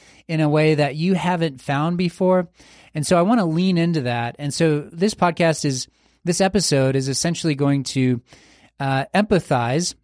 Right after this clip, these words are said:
with this feeling of hopelessness and, like, no one has an answer for you. And so what I want you to, to leave this podcast with the sense of, okay,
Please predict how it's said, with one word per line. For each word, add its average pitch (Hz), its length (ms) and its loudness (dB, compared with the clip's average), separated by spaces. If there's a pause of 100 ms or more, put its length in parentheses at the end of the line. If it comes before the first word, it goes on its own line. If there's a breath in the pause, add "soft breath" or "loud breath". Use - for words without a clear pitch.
(760)
with 165 200 0
this 156 200 -2
feeling 160 640 2
of 143 220 -6
hopelessness 143 920 -2 (400 soft breath)
and, 143 680 -2 (120)
like, 156 300 -2 (160)
no 170 220 4
one 196 160 4
has 165 240 0
an 156 100 0
answer 165 360 -2
for - 160 -8
you. 120 380 -6 (540 loud breath)
And 151 160 -4
so 165 360 2 (420)
what 202 420 -2
I 160 100 2
want 202 260 2
you 185 60 0
to, 147 180 0 (220)
to 156 140 -2
leave 175 560 2 (200)
this 170 320 -2
podcast 131 760 -4
with 139 320 -2
the 143 200 -4
sense 160 360 0
of, 131 120 0
okay, 135 460 -4